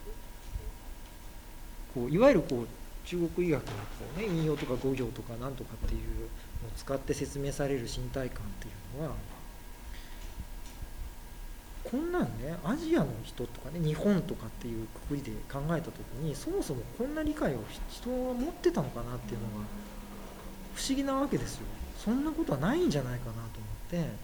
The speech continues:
で、その差を見るのに、いわゆる啓蒙書ですよね。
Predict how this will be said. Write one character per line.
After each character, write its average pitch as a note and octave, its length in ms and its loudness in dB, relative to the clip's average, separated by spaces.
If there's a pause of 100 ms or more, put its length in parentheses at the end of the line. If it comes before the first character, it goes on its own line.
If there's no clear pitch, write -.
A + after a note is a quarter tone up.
(680)
で、 G#3 60 0
そ - 160 0
の E4 160 4
差 - 340 2
を C#4 440 4
見 B3+ 160 0
る G#3+ 100 6
の B2 160 2
に、 E3+ 320 4 (440)
い D#3+ 80 2
わ G3+ 140 6
ゆ G#3+ 80 8
る - 100 4
啓 D4 280 4
蒙 E4 180 4
書 E4 160 4
で C#4 80 4
す - 140 -4
よ - 100 -6
ね。 G#3 260 -2